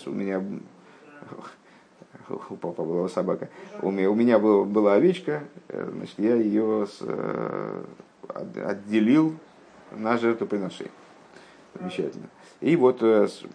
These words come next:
сдока, вот в такой изощренной форме, в которой с-,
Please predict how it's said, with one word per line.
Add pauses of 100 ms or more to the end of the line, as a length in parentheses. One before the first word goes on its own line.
(720)
сдока, (380)
вот
в
такой
изощренной
форме,
в
которой
с-,